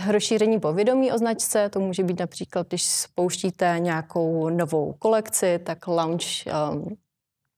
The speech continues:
toho produktu. Tam se teda vyhodnocuje zase nějaká jiná metrika. A pak tady třeba získání nových fanoušků, recenzí, snížení nákladů na reklamu. Ty cíle určitě znáte,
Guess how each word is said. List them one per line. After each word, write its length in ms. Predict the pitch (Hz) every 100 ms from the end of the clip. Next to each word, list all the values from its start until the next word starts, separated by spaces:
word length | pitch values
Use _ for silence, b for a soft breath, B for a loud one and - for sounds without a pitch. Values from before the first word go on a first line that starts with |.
| - -
toho 200 | - 190
produktu. 680 | - 202 220 233 - 190 190 B B B B B _
Tam 180 | 208 185
se 120 | 196
teda 200 | 185 175
vyhodnocuje 600 | 170 180 180 180 175 175
zase 240 | 170 -
nějaká 320 | 160 165 151 175
jiná 240 | 175 220
metrika. 600 | 240 233 220 220 214 208 240 _ _ b b b b
A 420 | - 185 175 170 170
pak 240 | 175 170
tady 200 | 175 165
třeba 300 | 156 175 175
získání 480 | 175 170 185 175 185
nových 240 | 175 185
fanoušků, 640 | - 180 175 175 - 170 165
recenzí, 680 | 175 175 190 185 165 156 156
snížení 500 | - 190 175 180 180
nákladů 400 | 160 160 165 165
na 120 | 160
reklamu. 440 | 160 160 151 147 156 _ _ b b b b
Ty 160 | - 247
cíle 560 | 247 247 220 226 220 208
určitě 460 | 208 - 214 196
znáte, 460 | 165 175 185 196